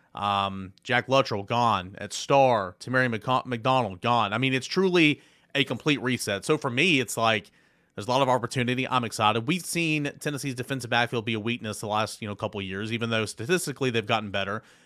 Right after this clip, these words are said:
but it's been a weakness. I'm just excited to see new personnel, you know, quicker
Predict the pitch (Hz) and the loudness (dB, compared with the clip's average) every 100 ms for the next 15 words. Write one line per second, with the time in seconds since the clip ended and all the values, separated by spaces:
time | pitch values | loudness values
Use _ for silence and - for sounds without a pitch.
0 | _ 131 - 151 139 117 98 107 - - | _ -8 0 2 2 0 -4 -6 -8 -14
1 | _ _ _ _ _ _ - 147 196 165 | _ _ _ _ _ _ 0 2 2 0
2 | 143 151 139 123 - 131 117 107 110 135 | 2 4 4 2 0 2 0 -2 -2 -2
3 | - 131 - 120 117 117 113 120 _ _ | -2 -6 -4 0 2 2 0 -4 _ _
4 | _ _ _ 120 107 104 104 - _ - | _ _ _ -6 -2 -2 -4 -8 _ -20
5 | _ _ _ - - - 180 151 139 | _ _ _ -20 -2 2 2 2 0